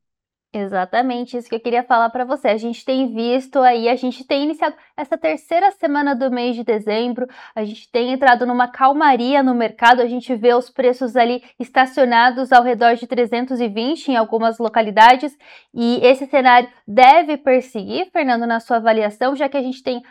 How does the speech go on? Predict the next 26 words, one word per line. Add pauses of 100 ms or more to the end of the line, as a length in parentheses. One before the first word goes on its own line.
as
indústrias
em
férias (300)
coletivas,
a
gente
também
vê
os
pecuaristas
aproveitando
pra
tirar (220)
umas
férias
desse, (160)
desse
ano
que
foi
um
pouco
agitado
pro
setor.